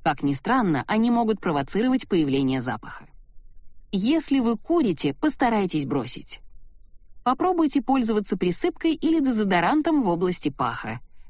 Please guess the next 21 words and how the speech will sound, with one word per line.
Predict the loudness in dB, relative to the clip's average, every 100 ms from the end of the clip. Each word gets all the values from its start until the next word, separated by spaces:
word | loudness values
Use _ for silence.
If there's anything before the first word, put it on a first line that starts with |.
| -2
Это | -2 0
поможет | 0 2 2 2 2 2
уменьшить | 2 0 0 0 -2
запах. | -2 -4 -6 -16 -18 -18 -20 -18 -20 -18 -18 -18 -2
Не | 2 4
занимайтесь | 4 4 4 4 2 0 0
самолечением | 0 0 0 0 2 4 4 4
без | 4 2 2
диагноза. | 0 0 -2 -6 -6 -8 -12 -18 -20 -20 -4
Многие | 0 2 2 2 2
лечебные | 2 0 0 0
средства | 2 0 0 0 -2
убивают | 0 2 2 2 2 2 0
полезные | 0 2 2 0 0
бактерии | -2 -2 0 2 2 0 -8 -4
и | -2
только | 0 -2 0 -2
усиливают | 0 0 0 0 2 2 0 2
запах. | 0 0 -4 -10 -14 -18 -20 -20 -20 -20 -20 -20 -20 -20 -4
Некоторые | 0 2 2 0 0 0
врачи | 0 0 0 0